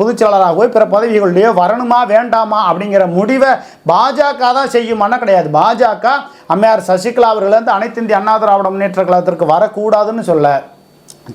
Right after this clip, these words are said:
தடையும் போடல, ஆனா விருப்பம் இல்லை. அப்ப இவர்களுடைய திறமையை கொண்டு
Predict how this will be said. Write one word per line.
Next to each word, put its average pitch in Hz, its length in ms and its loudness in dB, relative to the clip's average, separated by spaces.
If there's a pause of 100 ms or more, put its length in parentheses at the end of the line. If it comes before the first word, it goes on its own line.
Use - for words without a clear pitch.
தடையும் 196 380 -2
போடல, 165 300 0
ஆனா 185 180 0
விருப்பம் 165 300 -2
இல்லை. 120 120 -10 (720)
அப்ப 220 100 0 (120)
இவர்களுடைய 302 360 2 (120)
திறமையை 285 360 2 (120)
கொண்டு 240 180 -2